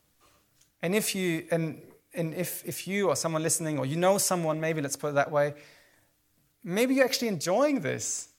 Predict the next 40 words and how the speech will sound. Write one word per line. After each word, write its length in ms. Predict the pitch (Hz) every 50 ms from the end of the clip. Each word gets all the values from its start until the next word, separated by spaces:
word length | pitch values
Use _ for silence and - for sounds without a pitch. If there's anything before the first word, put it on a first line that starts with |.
| _ -
And 100 | - 180
it's 120 | 196 - -
like, 180 | 196 185 -
"Ooh, 400 | 233 269 285 302 285 196 147 131 123 - - -
but 140 | - 165 -
I 60 | 165
don't 280 | 156 185 190 190 170 160
want 180 | 180 240 269
to 60 | 285
let 240 | 202 151 135 135 -
this 160 | - - -
go." 340 | - - 143 135 135 135 131 - - - - - - - - - _ -
Um, 460 | 147 147 147 143 143 143 143 139 143 - - _ _ _ _ _ _ _ _ _ _ _ _ _ _ _ _ _ _ _ _ _ _ _ _ _ _ _ _ _ _ _ _ _ _ _ _ -
understand, 680 | 180 185 170 160 - - 170 196 240 262 269 277 - - - - - -
okay? 360 | 165 - - 175 208 269 277 - - - _ _ _ _ _ _ -
And 280 | 156 151 151 147 151 - -
you're 200 | 165 156 190 190
not, 240 | 202 190 - -
probably 180 | - 208 202 196
not 140 | 196 190 165
the 100 | 180 -
only 260 | 185 190 208 208 202
one, 300 | 190 208 220 233 247 247 - - - - - - _ -
um, 180 | 143 139 139 165
even 220 | 160 147 147 143
if 120 | 135 -
no 140 | - 147 139
one's 260 | 139 139 131 131 127
nodding 240 | 131 127 120 127 120
now. 160 | 120 120 120 - - -
<laughs> 800 | 262 226 - 233 214 - - - - - - - - 208 170 - - - - - -
Just 200 | 180 165 - -
trust 200 | 170 139 - 147
me, 80 | 147
come 240 | 135 - 160 160 147
on 100 | 151 147
with 140 | 135 127 -
me, 60 | 131
it's 100 | 127 -
fine. 240 | - 131 123 120